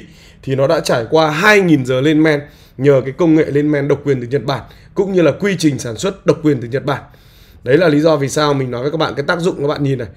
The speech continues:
hỗ trợ ổn định huyết áp, hỗ trợ giảm mỡ máu, bảo vệ tim mạch, hỗ trợ kích thích tiêu hóa, tăng sức đề kháng, hỗ trợ hạn chế quá trình lão hóa, tức là giúp các bạn trả lâu. Đó, và hỗ trợ bảo vệ tế bào thần, thần kinh và giúp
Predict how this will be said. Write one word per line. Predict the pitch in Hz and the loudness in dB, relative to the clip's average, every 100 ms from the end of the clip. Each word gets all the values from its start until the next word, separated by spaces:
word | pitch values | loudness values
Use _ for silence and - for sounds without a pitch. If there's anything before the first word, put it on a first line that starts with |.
| - _ _ | -20 _ _
hỗ | - 240 | 4 4
trợ | 233 208 - | 6 2 2
ổn | 127 | -2
định | 127 139 | -2 -2
huyết | 175 | 2
áp, | 196 208 - _ _ | 2 0 -10 _ _
hỗ | - 233 | 4 6
trợ | - 220 135 | 4 0 0
giảm | 120 117 | -2 -2
mỡ | 185 | -2
máu, | 139 127 | 0 0
bảo | 170 113 | 0 -2
vệ | 135 123 | -6 -4
tim | 151 | 0
mạch, | 147 117 - - - - | 0 -2 -12 -20 -20 4
hỗ | 202 220 | 6 6
trợ | 220 - | 4 2
kích | 233 226 | -2 -4
thích | 214 | -4
tiêu | 185 165 | 0 2
hóa, | 135 139 - | 2 -2 0
tăng | 190 175 | 0 0
sức | 190 | -2
đề | 180 131 | -2 -2
kháng, | 135 131 156 - - - - | -2 -4 -6 -12 -20 -20 4
hỗ | 233 | 4
trợ | 226 208 - | 6 4 2
hạn | 147 - | -4 -6
chế | - 147 | -2 0
quá | 156 165 | 0 -2
trình | 165 | -2
lão | 147 151 | -2 -2
hóa, | 131 139 165 | -2 -4 -2
tức | 185 | 0
là | 139 | 0
giúp | 190 202 | -2 -4
các | |
bạn | 175 - | -6 -6
trả | - | -8
lâu. | 117 147 143 - - - _ - | 0 2 2 -2 -20 -20 _ -18
Đó, | - 131 156 | -4 0 0
và | 160 147 | 2 2
hỗ | 127 214 | 4 4
trợ | 160 214 - - | 6 2 2 -4
bảo | 143 120 | -4 0
vệ | 127 - | 0 0
tế | 135 | 0
bào | 156 147 | -2 -2
thần, | 123 120 - | -6 -12 -8
thần | 135 123 | -6 2
kinh | 180 170 - - - | 4 4 -2 -20 -10
và | 123 | -6
giúp | 123 214 | -4 -4